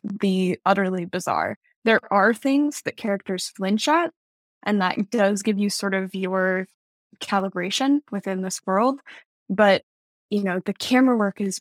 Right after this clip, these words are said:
pretty pedestrian. None of the words that are coming out of people's mouths are so crazy. I feel like when you get something that is specific to the world, it's easy to, to sort of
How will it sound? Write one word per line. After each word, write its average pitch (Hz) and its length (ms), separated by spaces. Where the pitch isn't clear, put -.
pretty 233 420
pedestrian. 196 920
None 202 260
of 214 160
the 233 160
words 202 480
that 202 100
are 202 60
coming 196 220
out 196 80
of 190 120
people's 190 380
mouths 185 340
are 196 120
so 196 400
crazy. 180 600
I 208 80
feel 208 460
like 196 400
when 196 380
you 180 320
get 196 360
something 208 580
that 190 100
is 180 120
specific 196 540
to - 100
the 190 80
world, 202 540
it's - 560
easy 220 260
to, 196 180
to 202 120
sort 196 220
of 185 100